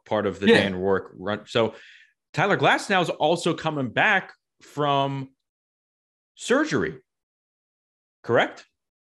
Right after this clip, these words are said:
Speaker 2: Oh, that's right. He is
Speaker 1: So if
Speaker 2: still
Speaker 1: we're
Speaker 2: out for the
Speaker 1: going
Speaker 2: twenty-two
Speaker 1: through
Speaker 2: season.
Speaker 1: twenty twenty-two run prevention, I don't think he's gonna,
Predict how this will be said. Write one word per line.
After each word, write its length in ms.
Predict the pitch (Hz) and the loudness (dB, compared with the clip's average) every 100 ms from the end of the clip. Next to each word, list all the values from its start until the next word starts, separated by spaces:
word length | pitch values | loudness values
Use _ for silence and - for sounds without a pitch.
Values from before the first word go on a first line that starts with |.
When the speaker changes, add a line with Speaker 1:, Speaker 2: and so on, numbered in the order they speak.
| _ _ - | _ _ -6
Speaker 2:
Oh, 460 | 101 120 131 127 | 0 2 2 2
that's 240 | 110 101 107 | 0 -2 -4
right. 380 | 104 117 120 | 0 0 0
He 200 | 107 104 - | -2 -6 -4
is 200 | 110 131 | 0 4
Speaker 1:
So 60 | 139 | 4
if 60 | |
Speaker 2:
still 160 | - 139 | 2 0
Speaker 1:
we're 60 | |
Speaker 2:
out 160 | 104 101 | 0 -2
for 80 | 98 | -4
the 100 | 98 | -2
Speaker 1:
going 400 | 175 220 208 160 | 2 2 2 -2
Speaker 2:
twenty-two 480 | - - _ - - | -10 -20 _ 0 0
Speaker 1:
through 120 | 139 | 2
Speaker 2:
season. 180 | 98 87 | 0 0
Speaker 1:
twenty 240 | 160 151 | 0 0
twenty-two 580 | 135 151 139 135 147 135 | -2 -2 -2 -2 0 2
run 220 | 135 196 | 2 -2
prevention, 480 | 190 139 113 101 123 - | -2 -2 -2 -2 -4 0
I 80 | |
don't 120 | 247 247 | 2 2
think 140 | 202 | -2
he's 160 | 165 143 | -4 -6
gonna, 220 | 143 | -6